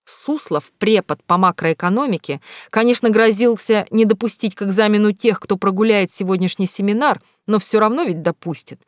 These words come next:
Разве что сначала немного покочевряжется. Но все это мелочи. Не меньше получаса Шаламов плутал во дворах. Где-то здесь, слышал он от кого-то из одногруппников,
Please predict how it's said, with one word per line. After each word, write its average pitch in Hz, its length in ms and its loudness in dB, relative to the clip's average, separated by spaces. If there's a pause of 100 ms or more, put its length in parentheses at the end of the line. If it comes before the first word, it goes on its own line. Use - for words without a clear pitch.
(260)
Разве 175 300 -2
что - 160 -6
сначала 175 400 0
немного 175 400 0
покочевряжется. 185 960 -4 (340)
Но 175 140 -8
все - 300 -4
это 196 380 -2 (200)
мелочи. - 640 -12 (800)
Не 180 120 -2
меньше 214 280 -4
получаса 208 600 -8 (320)
Шаламов 277 500 2
плутал 196 400 -2
во 185 100 -4
дворах. 165 560 -8 (200)
Где-то 190 340 0
здесь, 170 360 -2
слышал 233 380 -2
он 214 120 2
от 202 120 -2
кого-то 202 360 -2
из 185 120 -2
одногруппников, 190 760 -2